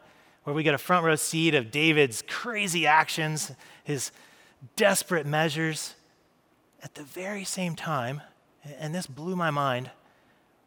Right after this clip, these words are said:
Psalm fifty-six, which David also wrote,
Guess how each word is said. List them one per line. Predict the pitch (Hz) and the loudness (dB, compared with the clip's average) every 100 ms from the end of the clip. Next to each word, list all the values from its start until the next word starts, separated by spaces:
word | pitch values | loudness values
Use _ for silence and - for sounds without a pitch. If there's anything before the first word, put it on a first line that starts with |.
| _ | _
Psalm | - - - 196 196 | -12 -8 -4 0 0
fifty-six, | - 185 - 143 - 190 151 - | -2 -6 -6 -8 -4 -2 -2 -4
which | 135 123 | -12 -10
David | 135 160 147 | -6 -4 -2
also | 127 151 185 202 156 123 117 - _ _ _ _ - | 0 0 -2 -4 -4 -4 -6 -16 _ _ _ _ -12
wrote, | 139 165 151 | -6 -4 -6